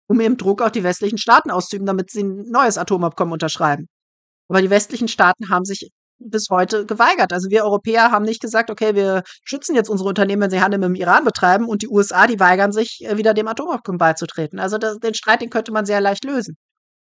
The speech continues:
Den hatte man auch eigentlich schon gelöst. Aber die Regierung Trump, die hat halt eine aggressiv anti-iranische Politik gefahren. Da muss man sich mal fragen, wieso wollte der Iran sich denn Atomwaffen anschle-, äh, a-, anschaffen? Hängt das vielleicht damit zusammen, dass die U S A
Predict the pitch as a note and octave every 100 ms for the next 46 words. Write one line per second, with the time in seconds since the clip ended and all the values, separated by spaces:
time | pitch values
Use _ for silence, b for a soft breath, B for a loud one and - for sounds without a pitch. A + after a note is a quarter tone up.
0 | - G3+ C4+ E4 A3 F#3 E3+ F3+ F3 -
1 | F3 D#3+ D#3 D3 - - G3+ G3+ G3 G3+
2 | G#3 G#3 G#3+ G3+ - F#3+ C4 A#3+ G3+ A3+
3 | G3+ G3+ F#3+ F#3 G#3 A3 G3 F#3 - G#3
4 | F#3 F3+ - G3+ G#3 A3+ D4+ G#3 F3 D#3
5 | b b _ - B3 C4 C4+ B3 A#3 A#3
6 | G#3+ A3 G#3+ G#3 G3+ A3+ A3 F#3+ A3 G#3+
7 | G#3 G3+ G3+ G3+ F#3+ G3+ F#3 - G#3+ E3
8 | D3 B2+ D3+ - - D#3 - E3 - F3+
9 | E3 D#3+ D3+ F3+ _ _ _ _ - A#3+
10 | B3+ A#3+ A#3+ A3+ G#3 C4 - A#3+ A#3+ A#3
11 | A3+ - G#3+ G#3+ - F#3 A#3